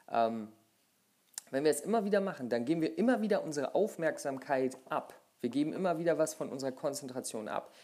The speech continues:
Das heißt, dann, wenn wir nächsten Tag sagen, okay, jetzt will ich mal eine Stunde konzentriert lernen, dann sagt unser Kopf, nee, äh,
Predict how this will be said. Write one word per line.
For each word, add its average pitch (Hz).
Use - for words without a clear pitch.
Das 127
heißt, 131
dann, 220
wenn 156
wir 135
nächsten 147
Tag 127
sagen, 127
okay, -
jetzt 131
will 135
ich 131
mal 139
eine 151
Stunde 135
konzentriert 143
lernen, 147
dann 113
sagt 107
unser 107
Kopf, -
nee, 165
äh, 110